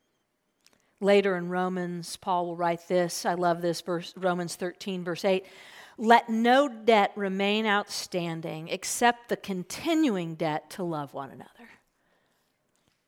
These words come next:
If you're gonna have a debt, let it be love. Always, always, there's love to be given.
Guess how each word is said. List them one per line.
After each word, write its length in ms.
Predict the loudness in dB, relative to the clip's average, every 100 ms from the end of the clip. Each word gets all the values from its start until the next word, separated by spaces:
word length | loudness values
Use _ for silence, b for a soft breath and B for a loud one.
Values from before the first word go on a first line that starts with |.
| _
If 80 | -6
you're 100 | 2
gonna 220 | 4 4
have 200 | 4 4
a 40 |
debt, 540 | 2 0 -4 -6 -14 -20 _ _ _ _ _ _ _ _ _ _
let 220 | 0 4
it 100 | 4
be 140 | 2 -2
love. 460 | -4 -8 -12 -18 -20 _ _ _ _ _ _ b b b b _
Always, 800 | 10 12 10 6 2 -2 -12 -16 _
always, 1080 | 4 4 2 -2 -8 -18 -20 -14 -10 -10 -12 -18 _ _ _ _
there's 240 | -4 -4 -2
love 400 | -2 -2 -2 -8
to 140 | -18
be 100 | -18
given. 380 | -16 -16 -16 -20